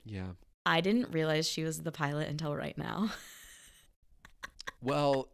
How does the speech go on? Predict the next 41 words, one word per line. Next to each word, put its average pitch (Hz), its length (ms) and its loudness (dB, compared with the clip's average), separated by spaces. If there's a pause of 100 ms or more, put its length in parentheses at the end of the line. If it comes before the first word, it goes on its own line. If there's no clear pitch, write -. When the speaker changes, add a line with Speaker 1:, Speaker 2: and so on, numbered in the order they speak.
Speaker 1:
it's 143 220 0
funny 151 280 0
you 233 160 2 (120)
Speaker 2:
I 240 80 8
Speaker 1:
say - 20 6
Speaker 2:
remember 233 680 6
the 254 160 8
outfit, 180 420 6
and 170 80 -2
I 170 60 0
remember 175 260 -2
thinking, 175 420 -2 (340)
"What's 330 180 4
she 415 100 6
doing 254 200 6
up 160 120 -2
there?" - 320 0 (500)
Speaker 1:
Well, 202 220 -2 (100)
i-, 139 100 -6
because 220 260 4
it 233 80 -2
doesn't 247 240 4
make 190 160 4
any 151 160 6
sense. - 520 -2 (220)
And 170 440 4 (640)
Speaker 2:
<laughs> - 640 -16
Speaker 1:
I 135 100 0
literally, 156 560 4
I'm, 131 300 0
I'm 139 160 0
not 143 240 0
lying. 113 360 0
Like, 101 280 -6
I, 117 100 -2
I, 120 320 -4 (300)
I, 127 200 -2 (220)
I 139 80 -2
had 139 460 0
to 131 80 2
Google, 117 420 2